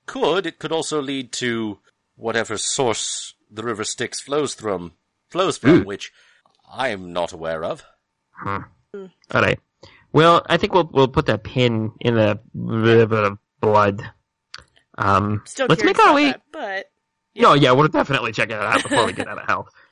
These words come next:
Speaker 2: Um, Gwen, you wanna check out this battlefield? See if we can't learn something about these, um, centipods? Maybe
Speaker 3: Oh.
Speaker 2: see if we can scrounge some equipment or something?
Speaker 3: Oh, I definitely.
Speaker 2: Okay. All right. I think we're gonna head down there.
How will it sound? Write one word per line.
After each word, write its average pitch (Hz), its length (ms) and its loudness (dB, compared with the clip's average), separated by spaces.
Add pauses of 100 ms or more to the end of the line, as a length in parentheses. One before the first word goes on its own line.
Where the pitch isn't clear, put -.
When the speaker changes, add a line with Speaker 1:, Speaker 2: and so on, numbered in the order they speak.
(180)
Speaker 2:
Um, 120 400 2 (560)
Gwen, 208 220 -2
you 233 80 -4
wanna 226 160 0
check 202 220 -4
out 208 120 2
this 175 160 0
battlefield? 160 640 -2
See 156 100 2
if 151 80 2
we 147 80 2
can't 131 220 4
learn 117 240 6
something 131 260 2
about 123 240 2
these, 117 320 2
um, 110 360 2
centipods? 127 1200 2
Maybe 120 220 0
Speaker 3:
Oh. 120 120 4
Speaker 2:
see 113 200 0
if 110 80 0
we 117 100 0
can 113 240 -8
scrounge 110 540 0
some 107 100 0
equipment 127 340 0
or 127 80 2
something? 131 320 -2
Speaker 3:
Oh, 220 160 2
I 208 160 -2
definitely. 175 560 -8 (380)
Speaker 2:
Okay. - 200 0 (680)
All 123 120 0
right. 117 200 2 (160)
I 127 200 4
think 185 160 -4
we're 196 100 2
gonna 175 180 0
head 135 200 0
down 120 320 -2
there. 107 760 0